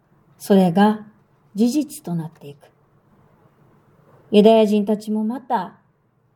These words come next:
イエス様を十字架にかけた一人であった。そのように言わざるを得ません。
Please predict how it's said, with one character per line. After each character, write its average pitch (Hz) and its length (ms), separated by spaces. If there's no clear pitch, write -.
イ 190 100
エ 185 100
ス - 120
様 180 300
を - 160
十 214 280
字 226 160
架 262 140
に 254 120
か 262 140
け 226 140
た - 220
一 - 300
人 262 140
で 220 140
あ 196 100
っ 202 60
た。 - 120
そ - 180
の 170 140
よ 151 220
う 139 40
に 185 280
言 170 120
わ 160 80
ざ 156 160
る 147 100
を 156 80
得 170 80
ま 185 140
せ 190 160
ん。 170 120